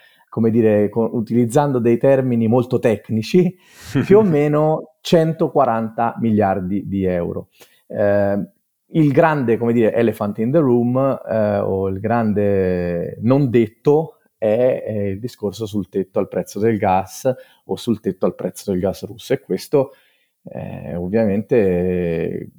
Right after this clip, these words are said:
Speaker 1: lasciato, come dire, a un accordo a, a, a momenti migliori, sperando che i momenti migliori, questa opinione personale, vengano il più presto possibile, cioè, quindi, eh, bisogna che si trovi un accordo a livello di Stati membri. Siccome questo accordo ancora non si è trovato,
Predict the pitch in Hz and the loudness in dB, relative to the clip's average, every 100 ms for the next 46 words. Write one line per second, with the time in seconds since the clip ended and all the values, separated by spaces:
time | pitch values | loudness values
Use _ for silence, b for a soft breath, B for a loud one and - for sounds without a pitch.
0 | - - 101 95 - 98 107 110 98 98 | -14 -4 -2 -2 -2 0 0 -4 -2 0
1 | 101 95 101 - 98 92 90 - 87 - | 0 0 -2 -4 -4 -4 -4 -4 -4 -6
2 | - 101 - - 101 110 123 117 117 131 | -8 -10 -10 -10 -4 -2 -2 -2 -2 2
3 | 107 107 - 95 98 95 98 95 92 92 | 4 2 0 -6 -4 -6 -8 -6 -6 -6
4 | - 101 95 101 92 104 - - 95 101 | -8 -6 -2 -2 -4 -10 -14 -10 -6 -2
5 | 107 107 104 - - 107 98 - b b | 0 0 -4 -6 -4 -2 -2 -6 b b
6 | b 107 107 98 95 92 110 113 104 - | b -2 0 0 -4 -2 -2 0 0 0
7 | 143 185 - 113 110 123 120 - - 127 | -2 -2 -2 -2 2 2 0 -4 -2 2
8 | 147 135 B B B B _ - - 110 | 2 0 B B B B _ -10 -6 -4
9 | 110 107 131 135 92 - 107 98 123 - | -2 0 0 -2 -6 -8 -4 -2 -2 -4
10 | - 101 123 101 92 98 101 - 98 92 | -6 -2 0 2 0 0 -2 -4 -8 -4
11 | 101 90 90 - - 113 95 - 101 - | -4 -4 -8 -10 -4 -2 -2 -8 -6 0
12 | 113 92 92 107 107 107 117 107 117 117 | 0 0 -6 -4 -2 -2 -4 -4 0 2
13 | 95 - | 2 -2